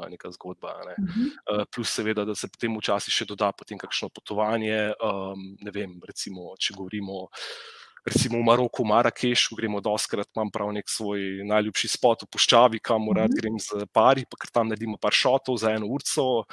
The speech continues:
Speaker 1: eh, kaj veliko mi ne pustijo, no, eh, si ne vzamejo kaj veliko časa, eh, tako da, čeprav se v filmih zdi, kot da so vsi igralci, ampak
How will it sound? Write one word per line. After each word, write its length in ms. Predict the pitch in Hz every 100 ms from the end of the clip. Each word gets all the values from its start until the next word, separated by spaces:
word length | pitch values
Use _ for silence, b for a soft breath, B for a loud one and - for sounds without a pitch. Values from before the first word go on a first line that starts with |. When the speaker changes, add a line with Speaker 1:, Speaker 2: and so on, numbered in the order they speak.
| B B B B B -
Speaker 1:
eh, 480 | 117 113 113 113 113 - _ -
kaj 160 | - 156
veliko 280 | 151 165
mi 100 | 170
ne 80 | 135
pustijo, 440 | - 131 - 170 135
no, 140 | 127
eh, 300 | 143 117 120
si 180 | - 127
ne 60 |
vzamejo 340 | 117 113 135 147
kaj 140 | -
veliko 200 | 139 143 -
časa, 400 | 135 139 - 127 123 113 127
eh, 120 | 117
tako 240 | - 135
da, 260 | 123 120 120 - _ _ _ _
čeprav 360 | - - 151 151
se 120 | 147
v 40 | 143
filmih 360 | - 151 139
zdi, 160 | 127 139
kot 160 | - 139
da 60 |
so 120 | 135
vsi 200 | 117 143
igralci, 560 | 120 117 123 156 - 123
ampak 320 | 123 - -